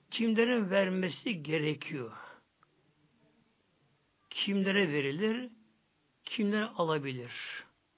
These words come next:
Ve hangi mallarda zekat gerekir? Tabi bunun da bir fıkıh yönü var. Nasıl ki namazın çok şartları varsa,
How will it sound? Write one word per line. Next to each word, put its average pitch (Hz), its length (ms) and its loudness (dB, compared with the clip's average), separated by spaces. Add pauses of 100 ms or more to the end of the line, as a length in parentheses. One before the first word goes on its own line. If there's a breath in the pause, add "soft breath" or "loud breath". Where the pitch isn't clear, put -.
(1040 soft breath)
Ve 208 100 0
hangi 254 440 4
mallarda 185 640 4
zekat 147 400 0
gerekir? 139 600 -2 (640)
Tabi 190 340 0
bunun 190 280 0
da 170 160 2
bir 175 160 0
fıkıh 214 320 -2
yönü 156 240 4
var. 170 340 -2 (1300 soft breath)
Nasıl 208 240 -2
ki 180 340 0
namazın 180 600 2
çok 240 720 -2
şartları 160 640 -2
varsa, 147 640 -2